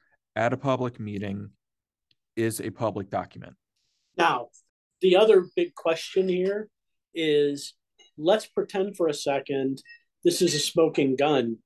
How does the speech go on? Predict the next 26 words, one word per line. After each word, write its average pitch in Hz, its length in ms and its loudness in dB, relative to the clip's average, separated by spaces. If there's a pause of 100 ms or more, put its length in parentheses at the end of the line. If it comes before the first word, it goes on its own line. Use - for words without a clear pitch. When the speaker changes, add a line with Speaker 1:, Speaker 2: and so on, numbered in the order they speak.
(500)
Speaker 2:
and 151 220 2
these 160 240 2
are 139 180 6
definitely 165 600 2
violations 139 800 2
and 135 140 -2
we 135 120 0
can 123 160 -12
show 147 340 4
that. 120 260 -4 (1600)
One 180 200 4
of - 60 4
the - 80 2
problems 165 520 2
is 139 160 -4
there 139 120 -2
really 175 320 4
isn't 143 200 -6
much 139 180 -8
fallout 160 440 -2
for 113 140 -12
that, 110 180 -6
is 120 180 -2
there? 214 200 -4 (600)
I 139 40 4
mean, 143 300 4